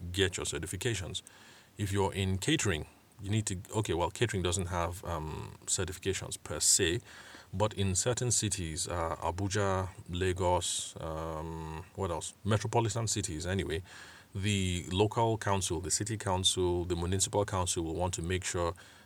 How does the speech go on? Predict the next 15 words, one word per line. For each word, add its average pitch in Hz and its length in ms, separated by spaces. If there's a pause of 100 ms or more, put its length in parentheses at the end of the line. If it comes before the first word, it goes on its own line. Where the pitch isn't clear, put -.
(340)
that, 85 420 (280)
well, 92 360 (640)
well, 107 180 (140)
they 95 260
are 120 180
supposed - 400
to 87 80
make 87 200
sure - 280 (440)
that 90 300
your, 80 360 (120)
uh, 82 380
kitchen 98 320
is 82 100
clean, 90 460